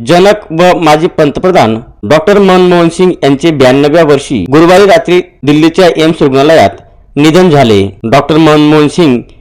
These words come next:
हे काही दिवसांपासून आजारी होते. त्यांच्यावर घरीच उपचार करण्यात येत होते.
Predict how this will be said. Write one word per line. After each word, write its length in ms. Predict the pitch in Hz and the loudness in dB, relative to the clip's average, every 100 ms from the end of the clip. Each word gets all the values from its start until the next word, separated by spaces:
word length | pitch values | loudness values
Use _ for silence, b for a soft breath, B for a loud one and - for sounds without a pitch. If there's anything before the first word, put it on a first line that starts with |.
| b _ | b _
हे 120 | 170 190 | 0 0
काही 280 | - 165 | 2 0
दिवसांपासून 680 | 180 151 143 170 175 170 185 - | 2 0 0 -2 -2 -2 -2 0
आजारी 280 | 131 147 147 | 0 2 0
होते. 560 | 127 - 120 104 - - | 0 0 0 -2 -6 -2
त्यांच्यावर 440 | 156 131 143 147 | 0 2 2 0
घरीच 320 | 139 135 147 - | 0 0 0 -4
उपचार 260 | 127 156 160 | -6 -2 -2
करण्यात 380 | 160 120 127 123 | 0 -2 0 -2
येत 160 | 110 | -2
होते. 520 | 117 - 107 104 - | -2 0 -2 -2 -6